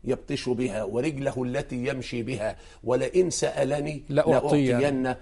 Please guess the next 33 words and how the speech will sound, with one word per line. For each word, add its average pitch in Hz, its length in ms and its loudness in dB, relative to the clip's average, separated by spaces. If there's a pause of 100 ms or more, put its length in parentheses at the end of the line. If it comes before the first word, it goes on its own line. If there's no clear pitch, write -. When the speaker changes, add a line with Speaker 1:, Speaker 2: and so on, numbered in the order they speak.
(160)
Speaker 1:
ولئن 127 500 2
استعاذني 120 960 -2 (180)
لأعيذنه". 113 580 -4
Speaker 2:
بس 170 220 6
أنت 240 200 6
قرب 147 380 6 (520)
وقول: 190 280 12
"يا 139 140 12
رب". 107 220 6
Speaker 1:
نعم. 123 320 2 (240)
لذلك 151 760 0
Speaker 2:
مم. 107 240 -6
Speaker 1:
قال 151 360 4
الله 127 560 0
للنبي 123 540 -2
صلى 123 180 -6
الله 123 140 0
Speaker 2:
صلى 135 60 0
الله 120 120 -2
Speaker 1:
عليه 123 100 0
Speaker 2:
عليه 123 80 0
Speaker 1:
وسلم: 120 260 0
Speaker 2:
وسلم. 139 200 0 (520)
Speaker 1:
"كلا 120 600 0
لا 147 280 0
تطعه 123 560 0
واسجد 147 840 8
Speaker 2:
واقترب". 151 640 6
Speaker 1:
فكلما 143 680 0
سجدت 139 520 0
كلما 131 460 0
اقتربت. 104 420 -8
Speaker 2:
الله، 139 480 8